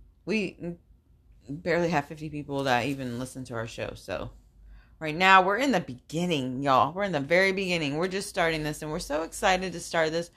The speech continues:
And there are certain people out of state that, if you're listening, I know you're listening, some of you, um, I'm, have asked if, um, someone is my daughter.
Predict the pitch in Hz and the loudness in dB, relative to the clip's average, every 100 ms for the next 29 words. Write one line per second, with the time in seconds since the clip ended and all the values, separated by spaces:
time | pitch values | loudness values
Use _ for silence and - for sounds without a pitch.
0 | _ - - - _ 214 247 269 285 285 | _ -20 -20 -20 _ 4 6 8 4 2
1 | 240 240 226 220 226 226 214 202 185 - | 2 -2 -4 -2 4 8 8 6 0 -6
2 | - 190 190 190 160 - - _ - 185 | -2 0 0 0 -2 -6 -20 _ -14 -4
3 | 214 185 190 - 208 202 185 180 170 180 | -2 0 0 -2 -4 -2 0 2 2 2
4 | 175 175 - 180 180 175 180 170 165 170 | 2 0 -4 -4 -4 -4 -6 -6 -2 0
5 | 170 170 _ - _ _ 165 170 165 131 | 0 -4 _ -20 _ _ -2 2 2 0
6 | 107 - _ - - 185 160 143 _ _ | -8 -14 _ -18 2 2 2 -4 _ _
7 | _ _ _ _ _ _ 190 208 214 - | _ _ _ _ _ _ 8 8 8 2
8 | - 185 175 - - - - 175 165 143 | -6 -2 -2 -4 -18 -8 -2 0 0 -2
9 | 139 156 - _ - - 220 202 196 165 | -4 -12 -20 _ -14 -4 -2 0 -2 -2
10 | 165 143 175 180 220 339 | -4 0 6 8 8 4